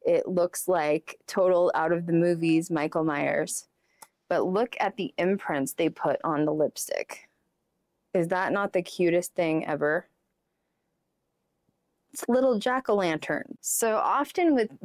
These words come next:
having such a dark lip, you wanna not swipe, you wanna, like, tap it in. Very creamy lipstick.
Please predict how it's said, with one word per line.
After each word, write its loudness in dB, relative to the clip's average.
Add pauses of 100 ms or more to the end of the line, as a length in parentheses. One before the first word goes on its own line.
(320)
having 0
such 0
a 2
dark -2
lip, 2
you 0
wanna 0
not 0 (200)
swipe, 0
you 2
wanna, 0
like, -2 (140)
tap -4
it 0
in. 0 (2500)
Very 2
creamy 0
lipstick. 0